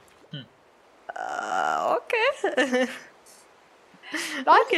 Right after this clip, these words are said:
Speaker 2: die in die Mitte der Welt fahren, kommen nicht wieder. Man fährt dort nicht hin.
Speaker 1: Ja,
Speaker 2: Man geht,
Speaker 1: okay,
Speaker 2: man
Speaker 1: das ist
Speaker 2: kommt
Speaker 1: wahr.
Speaker 2: auch gar
Speaker 1: Aber
Speaker 2: nicht
Speaker 1: auch
Speaker 2: erst
Speaker 1: nicht
Speaker 2: hin. Man kommt
Speaker 1: drumherum
Speaker 2: nicht rein.
Speaker 1: irgendwie.
Speaker 2: Man kommt quite literally nicht rein.
Speaker 1: Okay, okay, okay.
Speaker 2: Ähm,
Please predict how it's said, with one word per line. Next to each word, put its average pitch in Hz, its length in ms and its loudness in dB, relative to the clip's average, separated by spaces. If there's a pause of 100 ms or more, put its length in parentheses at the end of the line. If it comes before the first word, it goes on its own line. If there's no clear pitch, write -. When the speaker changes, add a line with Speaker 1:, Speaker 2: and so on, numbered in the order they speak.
Speaker 2:
die 403 60 4
in 359 80 -4
die 349 60 -2
Mitte 392 200 -4
der 339 160 6
Welt 302 240 6
fahren, 302 400 0
kommen 302 320 4
nicht 262 240 -8
wieder. 202 500 -4
Man 208 140 -4
fährt 226 340 0
dort 175 180 -2
nicht 165 140 -18 (100)
hin. 160 120 -14 (160)
Speaker 1:
Ja, 247 160 4
Speaker 2:
Man 247 100 2
geht, 214 120 -2
Speaker 1:
okay, 220 140 2
Speaker 2:
man 220 120 2
Speaker 1:
das 220 80 -2
ist 208 80 0
Speaker 2:
kommt 269 160 8
Speaker 1:
wahr. 190 160 6
Speaker 2:
auch - 160 0
gar 226 140 8
Speaker 1:
Aber 240 100 4
Speaker 2:
nicht 269 100 6
Speaker 1:
auch 277 60 2
Speaker 2:
erst 277 80 -2
Speaker 1:
nicht 254 220 0
Speaker 2:
hin. - 220 -8
Man 202 140 6
kommt - 140 8
Speaker 1:
drumherum 240 440 4
Speaker 2:
nicht 208 220 -2
rein. 214 200 10
Speaker 1:
irgendwie. 190 300 -6 (220)
Speaker 2:
Man 202 120 -8
kommt 220 280 -2
quite 202 240 0
literally 208 380 -4
nicht 180 140 -18 (100)
rein. 160 140 2 (260)
Speaker 1:
Okay, 202 320 0 (260)
okay, 190 260 -4 (220)
okay. - 220 -12 (1120)
Speaker 2:
Ähm, 185 420 -10